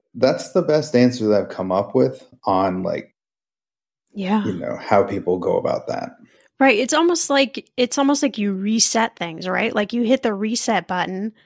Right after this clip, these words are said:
Speaker 1: Mm-hmm.
Speaker 2: and you made these intentional choices, and then now you're choosing to live life, you know, going back into a house or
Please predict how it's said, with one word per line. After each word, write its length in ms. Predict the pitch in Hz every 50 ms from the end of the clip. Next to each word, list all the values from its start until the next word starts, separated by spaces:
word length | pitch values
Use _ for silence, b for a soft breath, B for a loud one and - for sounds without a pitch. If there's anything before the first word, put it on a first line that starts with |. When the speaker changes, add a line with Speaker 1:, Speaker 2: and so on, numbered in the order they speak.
| b b b b
Speaker 1:
Mm-hmm. 180 | 254 113 101
Speaker 2:
and 160 | 233 220 226
you 80 | 233 240
made 500 | 233 233 233 220 220 220 226 226 226 185
these 220 | 220 214 214 190
intentional 540 | 214 196 196 - 214 220 208 - - 196 185
choices, 840 | 175 - - 269 247 254 247 - - 220 202 196 190 190 190 180 -
and 220 | - 220 208 202
then 240 | 208 208 220 226 240
now 320 | 269 285 285 285 277 262
you're 200 | 262 233 233 240
choosing 560 | 226 - - 247 233 226 208 233 220 214 214 214
to 600 | - - 226 214 208 208 208 202 202 196 196 190 b b b b b b b b b _ _ _ _ _ _ _ _ _ _ - -
live 320 | 220 247 240 254 247 240
life, 460 | 220 226 226 220 214 214 214 - - - -
you 120 | 247 254
know, 80 | 233 202
going 240 | 196 220 214 208 202
back 300 | - 214 190 220 - 240
into 180 | 208 - 208
a 60 | -
house 340 | 202 - 277 269 269 262 -
or 220 | 254 226 214 -